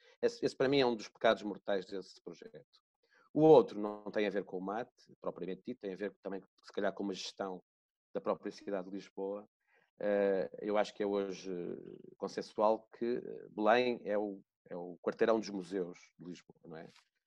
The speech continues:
Estão lá as grandes instituições museológicas de Lisboa e eu não vejo qualquer, eh,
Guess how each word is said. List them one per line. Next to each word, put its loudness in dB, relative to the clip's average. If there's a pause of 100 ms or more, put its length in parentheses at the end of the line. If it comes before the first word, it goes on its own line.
(260)
Estão -2
lá 6
as -6
grandes 0
instituições -10
museológicas -8
de -18
Lisboa -12 (840)
e -2
eu 6
não 2
vejo 0 (800)
qualquer, 0 (200)
eh, -2